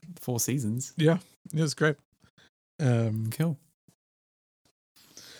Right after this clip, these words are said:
Speaker 1: Why don't you tell people what you gave me?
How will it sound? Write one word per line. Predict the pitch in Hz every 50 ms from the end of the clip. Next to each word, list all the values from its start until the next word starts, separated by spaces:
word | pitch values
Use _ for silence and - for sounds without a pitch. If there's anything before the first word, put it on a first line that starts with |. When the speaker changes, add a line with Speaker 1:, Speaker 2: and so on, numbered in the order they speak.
| - - - -
Speaker 1:
Why | - 143 165
don't | 190 -
you | 175
tell | - - 165 139
people | 131 - - 151 147 156 147 123
what | 117 123 - -
you | - 113 110 110
gave | 107 - 113 110 110 110 110 110 104 107
me? | 104 107 135 175 - - - - -